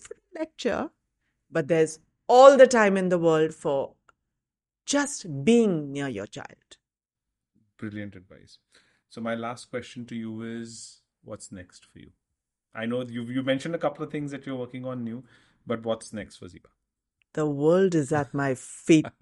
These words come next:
Speaker 1: buddy.
Speaker 2: <laughs>
Speaker 1: Like, right now, I'm bursting with all the stuff I have learned over the last, especially through covid.
Speaker 2: Mm.
Speaker 1: covid,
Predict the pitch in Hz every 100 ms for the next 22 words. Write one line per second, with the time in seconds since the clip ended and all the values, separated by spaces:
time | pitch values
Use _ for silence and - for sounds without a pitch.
0 | 151 131 127 143 180 - - - - -
1 | - - 151 160 143 127 143 190 240 -
2 | 165 175 202 - 165 165 135 123 - 170
3 | 170 170 - - - 233 233 214 175 175
4 | - 165 180 202 185 180 - - - 170
5 | - - 156 165 156 147 151 156 143 143
6 | - 143 131 127 139 131 127 135 - -
7 | _ _ _ _ _ _ _ _ _ _
8 | _ _ _ _ - 156 - - - 180
9 | - 196 160 165 - - - - _ -
10 | 302 381 320 269 175 147 - - 262 302
11 | 277